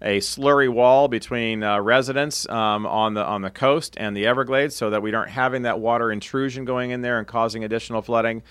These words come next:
I mean, the, the progress, again, is amazing. Uh, uh, two point four billion dollars, um, since I've been in office has been,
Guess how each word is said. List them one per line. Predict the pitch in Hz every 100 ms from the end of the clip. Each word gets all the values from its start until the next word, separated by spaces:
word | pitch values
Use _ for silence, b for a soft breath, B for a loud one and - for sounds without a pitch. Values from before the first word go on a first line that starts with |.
| B B B
I | - 123
mean, | 120 113 107 104
the, | 113
the | 104 104
progress, | - 143 143 117 98 -
again, | 95 110 92 87
is | 92 - -
amazing. | 95 95 101 120 131 127 127 123 b b -
Uh, |
uh, | 110 104 101 - 110 107 98
two | - 143
point | 143 131 -
four | - 123 127
billion | 110 92 - 123 131 131
dollars, | 113 110 113 104 98 -
um, | - 101 98 95
since | - 101
I've | 113 135
been | 127
in | 117
office | 113 110 - 92
has | 104 92
been, | 104 101 98